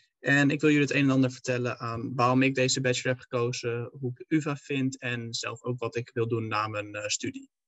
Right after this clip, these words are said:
Dus allereerst, hoe heb ik deze bachelor gekozen?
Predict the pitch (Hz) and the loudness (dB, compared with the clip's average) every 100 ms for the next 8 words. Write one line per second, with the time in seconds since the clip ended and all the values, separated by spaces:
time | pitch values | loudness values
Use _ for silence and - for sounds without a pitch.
0 | - - - - - - 143 165 156 135 | -20 -20 -20 -20 -10 -2 0 4 4 4
1 | 139 147 143 135 131 127 123 131 170 - | 4 2 4 2 2 2 2 2 -2 -6
2 | - 165 - 196 | -4 -4 -4 -12